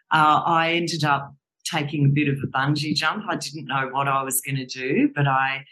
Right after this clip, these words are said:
I decided to leave the corporate world. And in fact, the exit plan from the corporate world ended up playing out beautifully, which was a product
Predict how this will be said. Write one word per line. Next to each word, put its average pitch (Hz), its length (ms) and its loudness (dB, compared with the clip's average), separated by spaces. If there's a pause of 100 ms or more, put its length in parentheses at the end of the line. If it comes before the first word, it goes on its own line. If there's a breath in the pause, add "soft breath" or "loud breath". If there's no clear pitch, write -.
(460 loud breath)
I 143 160 4
decided 143 720 0 (140)
to 131 480 -4
leave 151 380 0
the 139 80 -4
corporate 139 440 -8
world. 156 400 0
And 170 120 -2
in 165 120 -2
fact, 196 380 -4 (600 soft breath)
the 160 360 2 (260)
exit 214 560 4
plan 139 540 -4 (640)
from 180 300 0
the 165 80 0
corporate 143 540 -2
world 131 500 0 (600)
ended 175 320 2
up 147 200 0
playing 139 300 0
out 131 180 -2
beautifully, 147 540 0
which 147 260 -2
was 147 160 -4
a 147 80 -16 (120)
product 190 580 0